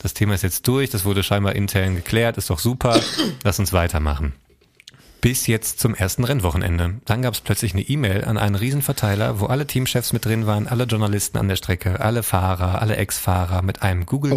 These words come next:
Speaker 1: Drive-Link drin
Speaker 2: Oh,
Speaker 1: zu den vermeintlichen
Speaker 2: okay.
Speaker 1: Screenshots aus dem WhatsApp-Gespräch. Wo ich auch reingeguckt habe teilweise, wo ich aber irgendwann aufgehört habe, weil,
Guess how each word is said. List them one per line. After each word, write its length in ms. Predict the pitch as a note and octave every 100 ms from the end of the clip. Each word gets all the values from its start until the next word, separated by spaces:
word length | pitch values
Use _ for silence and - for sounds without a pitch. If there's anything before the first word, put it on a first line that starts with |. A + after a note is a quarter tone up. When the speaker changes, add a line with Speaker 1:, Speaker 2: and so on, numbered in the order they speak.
| C#3+
Speaker 1:
Drive-Link 680 | A2 C#3 - F#2+ F2 E2 -
drin 340 | F2+ E2+ A2+ - - - - -
Speaker 2:
Oh, 100 | C#3+
Speaker 1:
zu 160 | B2
den 160 | A#2 A#2
vermeintlichen 680 | - A#2 A#2+ C3 A2+ A2 B2
Speaker 2:
okay. 140 | -
Speaker 1:
Screenshots 680 | - - E3 G3 - G#2 -
aus 300 | - A2 -
dem 260 | - B2 C3
WhatsApp-Gespräch. 1200 | D#3+ - - - - - F2+ - F#2 D#2+ D#2+ - - _ _ - - - - - - - _
Wo 160 | G#3 -
ich 140 | C#3
auch 260 | D3 A#2 -
reingeguckt 520 | B2+ D3+ A#2+ G2+ -
habe 160 | F#2 F2
teilweise, 460 | F2+ F2+ F#2+ G#2+
wo 80 | G#2+
ich 100 | B2
aber 180 | C3+ A#2+
irgendwann 380 | B2+ A#2 A#2 -
aufgehört 480 | A#2 - F#2 D2+ F#2+
habe, 160 | E2
weil, 360 | F#2+ G2 C3